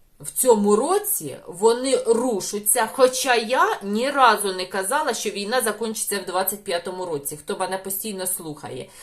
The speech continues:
Як в-, передбачалося, що все-таки до двадцять шостого, в двадцять шостий рік, десь в цьому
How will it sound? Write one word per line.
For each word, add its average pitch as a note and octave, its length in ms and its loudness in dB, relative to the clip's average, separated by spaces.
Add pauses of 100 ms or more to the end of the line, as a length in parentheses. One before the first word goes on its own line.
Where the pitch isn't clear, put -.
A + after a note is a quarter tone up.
(600)
Як A3+ 280 2
в-, G#3+ 160 -4
передбачалося, G#3+ 1200 2
що G#3+ 500 -2 (100)
все-таки B3 600 2
до C#4 300 -4
двадцять A3+ 520 2
шостого, G#3 720 0
в F#3+ 100 -8
двадцять A#3 500 4
шостий F#3+ 480 -2
рік, D4+ 480 -4
десь - 320 2
в - 100 -12
цьому G3 560 2